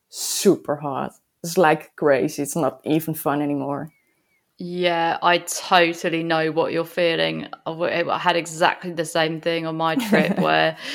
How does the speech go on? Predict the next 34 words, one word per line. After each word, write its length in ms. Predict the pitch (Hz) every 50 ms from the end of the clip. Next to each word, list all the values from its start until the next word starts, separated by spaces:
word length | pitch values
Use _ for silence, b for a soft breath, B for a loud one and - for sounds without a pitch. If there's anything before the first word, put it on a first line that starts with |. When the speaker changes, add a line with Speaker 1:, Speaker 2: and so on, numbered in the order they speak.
| 302 285 262 226 B
Speaker 2:
it 460 | - 220 226 - - 196 - - -
does 260 | - 247 226 220 214
just 240 | 220 233 220 208 220
get 220 | - 220 - - -
to 120 | - 190
that 280 | 185 180 175 - - -
point 360 | - 214 202 185 175 175 175
where 140 | 180 175 170
you're 180 | 175 175 175
thinking, 680 | 170 175 180 180 170 170 165 180 175 170 170 175 170 170 B B B B _ _ -
"It's 240 | 196 190 190 -
not 320 | 220 202 185 - - - -
fun 240 | - 190 185 180 185
anymore. 840 | 180 180 180 180 180 180 180 175 175 175 170 170 160 143 - - - -
It's 300 | 127 170 170 - - -
just 320 | 180 170 156 - - -
too 380 | - - 226 214 214 208 196 185
hot." 500 | - - - 170 165 165 165 165 - - -
And 240 | 165 170 170 170 170
Speaker 1:
No, 240 | 214 214 208 196 196
Speaker 2:
it's 200 | 185 196 202 -
the 40 | 220
Speaker 1:
exactly. 520 | 226 202 196 208 208 185 170 196 196 - _ _ _ _ _ -
Speaker 2:
Yeah, 640 | 208 202 208 233 247 269 285 302 311 302 285 262 220 202
and, 80 | 196
like, 180 | 196 190 - -
the 80 | 214
slow 420 | 208 - - - 226 226 226 220 220
speed 760 | 208 220 - - - - 254 254 254 247 240 240 233 233 208
and 500 | 214 202 196 196 190 190 139 104 - 180
the 140 | 185 190 190
heat 340 | 180 - - 285 277 262 254
off 220 | - 214 208 -
the 140 | - 214 175